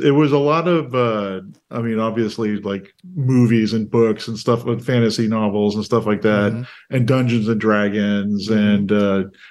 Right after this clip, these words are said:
Speaker 1: the, like, for video games, it would be, like, Ultima. This is, like,
Speaker 2: Yeah.
Speaker 1: because there's two parts of Dwarf Fortress. I don't know if we didn't even get into that.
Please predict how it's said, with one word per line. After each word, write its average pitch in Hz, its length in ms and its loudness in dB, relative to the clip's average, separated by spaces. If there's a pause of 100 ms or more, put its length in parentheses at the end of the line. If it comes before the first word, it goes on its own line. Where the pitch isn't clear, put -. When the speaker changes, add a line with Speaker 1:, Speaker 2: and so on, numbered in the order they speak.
Speaker 1:
the, 135 340 4
like, 123 240 2
for 135 160 0
video 143 340 4
games, 120 320 0
it 120 40 0
would 113 120 -2
be, 117 100 -2
like, 104 360 -4
Ultima. 107 800 -4 (380)
This 151 120 2
is, 151 160 2
like, 139 220 2
Speaker 2:
Yeah. 82 160 -10
Speaker 1:
because 143 260 -2
there's 147 220 -2
two 196 180 0
parts 143 340 -2
of 113 120 -8
Dwarf 107 240 -6
Fortress. 107 320 -6
I 113 60 -4
don't 113 140 -4
know 98 100 -10
if 101 60 -16
we 120 140 -8
didn't 110 160 -6
even 107 160 -6
get 110 180 -4
into 123 220 -2
that. 104 340 -2